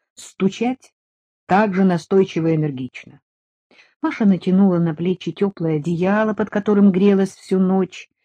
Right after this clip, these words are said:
и побрела в прихожую. Разглядев в глазке брата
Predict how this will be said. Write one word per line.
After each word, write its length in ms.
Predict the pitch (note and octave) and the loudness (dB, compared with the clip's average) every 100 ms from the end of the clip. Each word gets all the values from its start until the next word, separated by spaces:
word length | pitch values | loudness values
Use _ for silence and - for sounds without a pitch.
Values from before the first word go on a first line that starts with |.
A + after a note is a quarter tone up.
| _ _ _ _ | _ _ _ _
и 80 | E4 | -8
побрела 500 | - G3 F3 F3 F3 | -2 0 2 0 -2
в 80 | - | -4
прихожую. 840 | - B2+ - A#2 A2+ A#2 A2+ _ _ _ _ _ - | -12 -12 -16 -18 -16 -18 -20 _ _ _ _ _ -8
Разглядев 720 | F3+ G3+ F3 F#3+ F3+ G3 F3+ - | 0 2 2 0 2 0 -2 -6
в 160 | D#3+ | -6
глазке 460 | E3+ F#3 F3 - F#3 | -2 -2 -2 -4 -4
брата 480 | E3+ F3+ D#3 - | 0 0 -2 -6